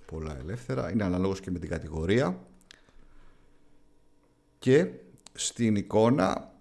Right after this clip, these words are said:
ε, από εδώ μπορώ να προσθέσω ολόκληρες εικόνες. Ας αφαιρέσω αυτό εδώ το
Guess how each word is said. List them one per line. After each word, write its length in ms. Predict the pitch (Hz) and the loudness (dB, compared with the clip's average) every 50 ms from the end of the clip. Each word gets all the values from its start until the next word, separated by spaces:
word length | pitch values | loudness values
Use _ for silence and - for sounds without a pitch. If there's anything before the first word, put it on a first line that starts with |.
| _ _ _ - 107 | _ _ _ -4 0
ε, 600 | 113 110 110 104 104 104 101 101 95 95 95 87 | 4 4 6 6 6 6 6 4 4 4 2 0
από 280 | 71 95 101 - 110 113 | 0 -2 0 2 2 4
εδώ 160 | 113 127 135 | 4 4 2
μπορώ 280 | 123 117 117 120 131 | 4 6 6 8 8
να 160 | 127 131 123 117 | 8 6 6 4
προσθέσω 760 | - 107 98 - 127 131 123 - - 110 101 98 92 - - - | 4 0 -2 -2 -2 -2 -2 0 0 2 2 2 2 0 0 0
ολόκληρες 640 | 92 95 98 104 113 110 - 95 90 85 - - | 2 4 4 4 4 2 0 -4 -4 -4 -6 -8
εικόνες. 480 | - - - - 95 104 135 - - - | -10 -10 -6 -4 -2 -2 -2 -2 -4 -6
Ας 160 | - - - | -8 -10 -10
αφαιρέσω 440 | 101 - 101 95 95 101 - - 90 | -6 -4 -2 0 0 0 -2 -4 -8
αυτό 200 | - - - 85 | -10 -8 -8 -6
εδώ 200 | 85 80 80 - | -6 -6 -8 -10
το 440 | - - 67 65 - - - - | -10 -10 -10 -8 -8 -10 -12 -16